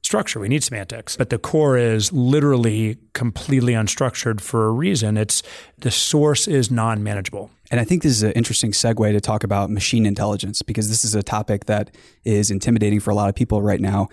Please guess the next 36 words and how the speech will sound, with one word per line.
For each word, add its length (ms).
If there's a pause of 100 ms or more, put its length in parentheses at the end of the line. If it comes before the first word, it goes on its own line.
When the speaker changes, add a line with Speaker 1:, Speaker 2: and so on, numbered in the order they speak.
(200)
Speaker 2:
However, 400
the 80
examples 420
you 100
just 200
mentioned 500 (300)
are 240
great 220
examples 480
of 280 (200)
machines 500
coming 260
to 160
our 140
aid 300
and 100
doing 240
what 140
we're 140
horrible 440
at. 180 (280)
We're 160
not 360
good 200
with 160
dealing 240
with 100
things 200
that 100
are 60
unstructured, 640
whereas 280
machines 540
can 280 (240)
take 260
that 340